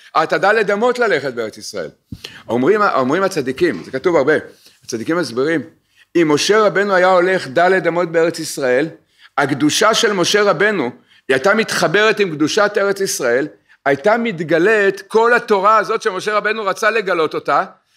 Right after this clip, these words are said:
והקדוש ברוך הוא אומר למשה רבנו, "משה רבנו, עוד לא הגיע הזמן לגלות את זה. אתה צודק, התורה הזאת חייבת להתגלות, אבל לא עכשיו." אז מתי? "רב לך, אל תוסף דבר אליי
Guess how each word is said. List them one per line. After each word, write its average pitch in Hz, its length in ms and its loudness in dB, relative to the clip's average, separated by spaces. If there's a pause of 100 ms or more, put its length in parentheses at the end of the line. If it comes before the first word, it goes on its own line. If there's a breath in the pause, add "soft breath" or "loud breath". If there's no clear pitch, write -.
(100)
והקדוש 156 500 0
ברוך 214 140 0
הוא 208 60 0
אומר 220 160 2
למשה 226 380 0
רבנו, 226 300 0
"משה 190 380 0
רבנו, 190 360 0 (280)
עוד 131 220 0
לא 175 160 4
הגיע 175 340 4
הזמן 151 360 0
לגלות 101 360 -2
את 80 80 -10
זה. 76 80 -14 (400 soft breath)
אתה 190 180 2
צודק, 196 460 2
התורה 151 240 2
הזאת 190 200 0
חייבת 196 420 2
להתגלות, 131 460 2 (260 loud breath)
אבל 151 220 2
לא 233 160 4
עכשיו." 165 360 -2 (280)
אז 156 180 -4
מתי? 147 240 -4 (680)
"רב 190 300 0
לך, 214 220 -2
אל 214 140 2
תוסף 214 300 -4
דבר 196 400 -4
אליי 202 300 2